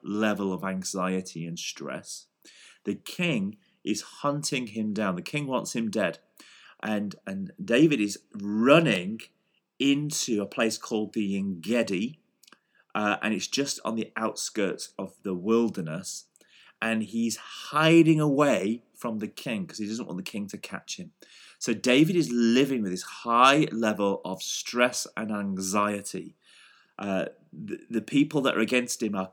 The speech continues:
coming to hunt him down. And he writes this beautiful psalm about where he is finding God's presence, or at least how God is at work in his life. And I'm gonna look at, uh, three sections.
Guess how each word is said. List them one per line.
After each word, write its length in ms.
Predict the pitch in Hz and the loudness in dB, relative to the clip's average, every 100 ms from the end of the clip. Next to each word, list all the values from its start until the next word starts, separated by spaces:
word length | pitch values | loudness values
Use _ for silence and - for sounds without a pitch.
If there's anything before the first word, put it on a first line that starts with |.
| - | -12
coming 640 | - - 143 135 120 113 | -14 -10 -6 -4 -2 -4
to 160 | 110 107 | -6 -12
hunt 540 | 92 - - 120 117 | -14 -14 -10 -8 -6
him 180 | 117 107 | -6 -4
down. 360 | 98 104 87 85 _ - - - - - | -2 -2 -2 -6 _ -20 -20 -20 -18 -8
And 100 | 117 | -4
he 120 | 117 | 0
writes 380 | 113 123 147 151 | 0 4 4 2
this 140 | 139 - | -2 -6
beautiful 1200 | - 107 104 139 151 160 160 143 127 113 110 _ - | -10 -6 4 6 6 4 -2 0 2 2 0 _ -10
psalm 920 | - - - 151 135 113 82 76 - _ - - | -4 -2 -2 0 0 0 -2 -6 -12 _ -8 -2
about 300 | 110 107 101 | 0 2 0
where 440 | 107 104 110 117 | 0 2 4 2
he 280 | 123 127 113 | 0 0 0
is 100 | 101 | 0
finding 680 | - - 110 101 101 95 98 | -4 -4 0 0 0 -2 -4
God's 220 | 92 87 | -4 -8
presence, 480 | - - 117 98 80 - | -6 0 0 -2 -8 -4
or 240 | 92 92 | -2 -2
at 120 | - | -2
least 420 | 104 139 135 - - - | 0 4 4 2 -10 -20
how 440 | - - 131 127 110 | -14 -2 4 4 4
God 180 | 107 | 2
is 140 | 98 92 | 0 -2
at 120 | 90 | -4
work 360 | 95 92 82 - - | -4 -4 -6 -10 -10
in 80 | 90 | -8
his 200 | 85 90 | -8 -6
life. 420 | 92 85 80 - _ - - - | -4 -6 -8 -18 _ -20 -16 -4
And 80 | 120 | -2
I'm 60 | |
gonna 100 | 131 | 2
look 140 | 208 190 | 2 2
at, 220 | - - - | -2 -2 -2
uh, 180 | 110 - | 0 0
three 300 | - 147 220 | -2 2 4
sections. 640 | - - - 107 - | 4 0 -2 -6 -8